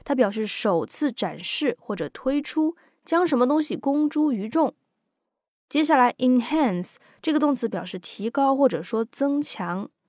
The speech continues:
接下来呢，有这么几个搭配，你呢可以分别的把它们的中文跟英文对照去记忆一下。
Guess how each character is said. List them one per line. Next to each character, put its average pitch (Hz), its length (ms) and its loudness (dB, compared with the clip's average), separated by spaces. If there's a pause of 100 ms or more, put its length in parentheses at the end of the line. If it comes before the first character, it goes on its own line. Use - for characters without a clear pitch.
(800)
接 - 140 -2
下 339 80 6
来 311 120 8
呢， 302 160 6
有 233 200 8
这 294 120 2
么 294 120 6
几 196 120 0
个 185 120 0
搭 240 180 4
配， 254 260 0
你 185 180 -4
呢 180 180 -2
可 190 160 -8
以 170 100 -4
分 247 300 2
别 170 200 0
的 185 280 -2
把 160 180 -8
它 - 140 -12
们 185 160 -4
的 156 100 -4
中 226 260 -4
文 190 200 -2
跟 202 180 -4
英 240 100 2
文 190 220 -2
对 233 240 0
照 185 180 -2
去 175 200 -8
记 226 200 -6
忆 170 120 -6
一 117 100 -10
下。 - 300 -6